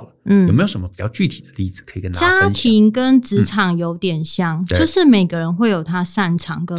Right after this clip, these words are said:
Speaker 2: 不擅长的，
Speaker 1: 对。是。
Speaker 2: 然后你就会开始看他擅长的，
Speaker 1: 好。
Speaker 2: 减少看他不擅长的。
Speaker 1: 懂。
Speaker 2: 然后他擅长的地方，他其实做得很好。
Speaker 1: OK。
Speaker 2: 然后他不擅长的，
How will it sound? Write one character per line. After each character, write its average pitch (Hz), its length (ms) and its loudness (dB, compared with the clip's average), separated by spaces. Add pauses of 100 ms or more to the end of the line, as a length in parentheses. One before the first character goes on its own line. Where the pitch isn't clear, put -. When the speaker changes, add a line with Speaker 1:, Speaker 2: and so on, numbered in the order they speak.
Speaker 2:
不 165 120 -6
擅 160 320 -4
长 151 300 -10
的， 156 120 -16
Speaker 1:
对。 156 60 -14
是。 92 320 -4
Speaker 2:
然 220 120 2
后 294 180 2
你 214 160 6
就 208 180 -2
会 220 160 0
开 196 240 -2
始 180 160 -4
看 180 240 0
他 180 140 2
擅 175 320 0
长 160 300 -8
的， - 180 -14
Speaker 1:
好。 - 140 -2
Speaker 2:
减 202 180 6
少 190 220 0
看 190 260 -2
他 180 160 -2
不 165 160 -8
擅 165 260 -4
长 - 300 -8
的。 - 80 -16
Speaker 1:
懂。 82 180 -2 (200)
Speaker 2:
然 220 120 2
后 262 120 2
他 277 180 0
擅 262 260 4
长 196 220 2
的 180 60 2
地 190 180 0
方， 190 220 0
他 190 160 -2
其 180 200 -6
实 165 140 -4
做 175 240 -6
得 156 100 -8
很 147 280 -8
好。 - 260 -12
Speaker 1:
OK。 117 260 -2 (120)
Speaker 2:
然 180 160 4
后 220 480 0
他 254 180 0
不 202 200 0
擅 208 260 4
长 165 300 0
的， 165 320 -2